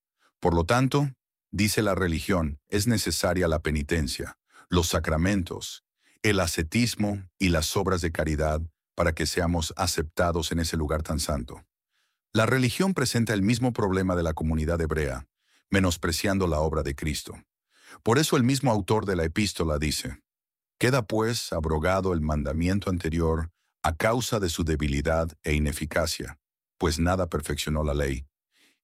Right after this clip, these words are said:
y de la introducción de una mejor esperanza, por la cual nos acercamos a Dios". Hebreos siete, dieciocho y diecinueve. El pasaje señala que la ley fue ineficaz en cuanto a terminar con la barrera que separaba al Dios santo con el hombre pecador.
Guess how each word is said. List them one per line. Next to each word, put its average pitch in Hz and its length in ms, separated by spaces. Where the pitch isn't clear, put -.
y 107 120
de 104 100
la 98 100
introducción 92 720
de 117 80
una 107 200
mejor 92 280
esperanza, 85 720
por 87 180
la 78 120
cual 92 280
nos 90 160
acercamos 82 640
a 82 40
Dios". 69 460
Hebreos 85 480
siete, 82 360
dieciocho 80 640
y 85 100
diecinueve. 65 600
El 113 160
pasaje 156 460
señala 98 440
que 90 100
la 82 120
ley 87 200
fue 90 260
ineficaz 82 640
en 78 100
cuanto 76 300
a 73 40
terminar 78 500
con 82 180
la 71 80
barrera 76 560
que 90 100
separaba 85 540
al 85 100
Dios 85 240
santo 90 380
con 80 140
el 76 100
hombre 80 220
pecador. 78 520